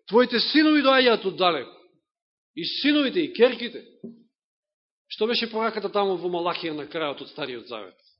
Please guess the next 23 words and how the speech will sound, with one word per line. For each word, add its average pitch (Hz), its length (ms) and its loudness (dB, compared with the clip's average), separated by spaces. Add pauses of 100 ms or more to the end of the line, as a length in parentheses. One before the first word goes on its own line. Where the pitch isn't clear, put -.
(1500)
Пораката 180 400 -4
за 151 340 -4 (500)
последниот 165 520 -4
Илија. 139 320 -6 (880)
Че 151 100 -12
ги 151 120 -6
обрати 233 480 2
срцата 247 520 -2
на 190 360 -4 (1600)
синовите 220 540 4
и 196 60 4
керките 208 440 0
кон 196 180 -4
татковците 196 580 -4
и 180 60 2
обратно, 185 420 -2
значи, 180 300 -8
ки-, - 160 -20 (220)
што 208 180 -4
ќе 240 140 -8
направи? 208 340 -10 (880)
Реформа, 180 720 0
зближување. 175 800 -4